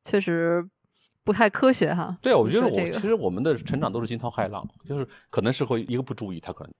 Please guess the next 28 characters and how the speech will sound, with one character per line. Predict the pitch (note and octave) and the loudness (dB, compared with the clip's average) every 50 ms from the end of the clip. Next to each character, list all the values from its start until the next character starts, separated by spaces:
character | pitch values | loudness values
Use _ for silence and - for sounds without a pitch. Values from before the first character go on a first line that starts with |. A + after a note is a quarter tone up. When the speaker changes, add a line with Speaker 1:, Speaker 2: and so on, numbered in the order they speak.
| _ _ | _ _
Speaker 2:
就 | - F2+ | -12 -10
灭 | E2+ F#2 F#2+ F2 D#2 | -8 -6 -6 -6 -6
了。 | D2 - _ _ _ _ _ _ _ _ _ _ _ _ _ _ _ _ | -8 -14 _ _ _ _ _ _ _ _ _ _ _ _ _ _ _ _
我 | - A2+ | -4 -2
们 | G2 G#2+ C3 | -2 -2 -2
现 | C3 - A3+ E3+ C3 | -2 0 -2 0 2
在 | B2 A2+ | 0 0
因 | G#2+ A2 A#2 A#2+ | 0 -2 -4 -4
为 | A2+ A2 A2 A2+ B2+ A2 - _ - | -2 -2 -2 -2 -4 -8 -12 _ -10
医 | A2+ G#2+ | -10 -6
学 | G2 G2 | -6 -4
发 | F2 - F2+ F2+ | -2 -2 -2 -2
达 | - D#2 D#2 | -2 -2 -4
什 | E2 - E2 | -4 -4 -8
么 | - D2+ | -12 -12
的， | D#2 D2+ | -10 -8
大 | - F2+ E2+ | -6 -6 -4
家 | F2 E2 | -4 -6
没 | E2+ D#2+ E2 | -6 -6 -8
那 | F2 G2+ G2+ | -8 -8 -8
么 | F2+ E2 D#2 D#2+ - - - - - - - - | -8 -8 -10 -10 -12 -16 -20 -20 -20 -20 -20 -16
明 | F2 F2+ F2 F#2 | -14 -12 -10 -10
显。 | G2 - - - - _ _ _ _ _ _ _ _ _ | -8 -8 -8 -8 -10 _ _ _ _ _ _ _ _ _
那 | - F#3 | -2 -2
搁 | D#3 - - E3 E3 | -2 0 2 2 4
在 | E3 D#3 | 4 4
古 | B2+ G2 F2+ D2 D2 | 2 0 -4 -4 -2
代， | F#2+ G#2+ G#2 E2 | 0 0 0 0